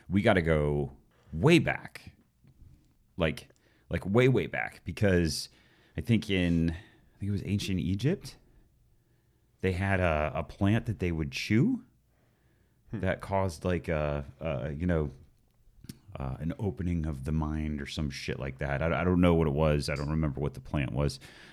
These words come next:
Speaker 1: but, uh, but we're talking, you know, so there's, there's some sort of poison, right, for lack of a better word, some sort of chemical that, that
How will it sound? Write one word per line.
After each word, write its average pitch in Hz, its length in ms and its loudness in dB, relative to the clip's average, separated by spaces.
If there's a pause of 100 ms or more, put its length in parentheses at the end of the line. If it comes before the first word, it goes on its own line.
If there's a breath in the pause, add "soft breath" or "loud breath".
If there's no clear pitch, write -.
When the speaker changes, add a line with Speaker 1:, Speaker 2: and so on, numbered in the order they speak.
(160 loud breath)
Speaker 1:
but, 78 260 -2
uh, 67 240 2 (300 loud breath)
but 101 120 0
we're 104 140 8
talking, 90 280 4
you 87 60 4
know, 85 120 4
so - 120 0
there's, 90 360 4 (220 soft breath)
there's 85 200 -2
some 104 220 2
sort 87 220 0
of 69 200 -4 (380 soft breath)
poison, 92 720 2 (160)
right, 78 180 0
for 85 120 -6
lack 78 180 0
of - 60 -6
a 82 40 0
better 76 240 -2
word, 73 160 -4
some 95 140 -4
sort 87 160 -2
of 67 140 -10
chemical 78 560 0
that, 67 260 -4
that 78 180 -4